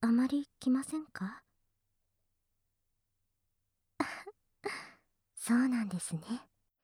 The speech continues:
リラックスできて結構いいものですよ。はい、それじゃあ、こっちの袖にも手を通してくださいね。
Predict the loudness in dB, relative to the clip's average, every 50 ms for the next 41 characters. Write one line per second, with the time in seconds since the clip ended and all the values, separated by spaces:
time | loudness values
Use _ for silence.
0 | _ _ _ _ _ _ _ _ _ _ _ _ _ 4 4 6 6 4 2 0
1 | -2 _ 0 0 0 0 -2 -2 -2 -4 -4 -6 -10 -8 -8 -8 -8 -8 -14 _
2 | _ _ _ _ _ _ _ _ _ _ _ _ -2 -2 -2 -4 _ _ -6 -4
3 | -4 -4 -6 -2 0 0 2 2 2 0 0 -2 -2 -2 -4 -6 -6 -8 -8 -8
4 | -6 -4 -4 -2 -2 -2 -4 -4 -8 -10 -14 -20 _ _ _ _ _ _ _ _
5 | _ _ _ _ _ _ _ _ _ _ _ _ _ _ _ _ _ _ _ _
6 | -2 -2 -2 -2 -4 _ _ _ _ _ _ _ _ _ _ -10 -8 -6 -6 -4
7 | -6 -4 -6 -6 -6 -8 -12 _ _ _ _ _ _ _ _ _ _ _ _ _
8 | _ _ _ _ _ _ _ _ _ _ -2 -2 -2 -2 _ _ 2 4 4 4
9 | 2 0 -2 -4 -2 0 0 -2 -2 -2 -4 -4 -4 -4 -4 -6 -8 -4 -2 -2
10 | -2 -2 -2 -2 -2 0 0 -2 -2 -4 -6 -6 -6 -6 -6 -8 -8 -8 -8 -6
11 | -6 -6 -6 -6 -8 -2 0 2 2 2 0 -4 -8 -10 -14